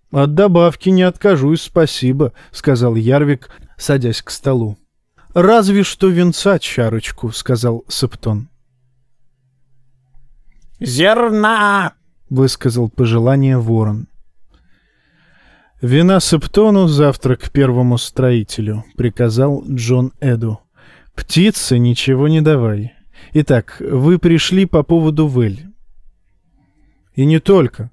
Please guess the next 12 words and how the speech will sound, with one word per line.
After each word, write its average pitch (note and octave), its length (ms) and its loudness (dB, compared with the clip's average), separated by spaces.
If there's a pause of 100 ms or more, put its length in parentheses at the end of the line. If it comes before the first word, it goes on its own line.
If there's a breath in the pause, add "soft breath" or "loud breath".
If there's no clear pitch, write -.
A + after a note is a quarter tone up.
сказал A#2+ 420 -2
Марш. A#2 440 -4 (400 soft breath)
«Люди C3+ 380 2
обеспокоены, C3 1160 0
милорд». B2+ 640 0 (1120 soft breath)
«Кто, - 320 0
спрашивается, D3+ 920 0
уполномочил C3 960 0
вас D3 340 -2
говорить A#2 560 -4
от - 340 -8
их C#3+ 300 -6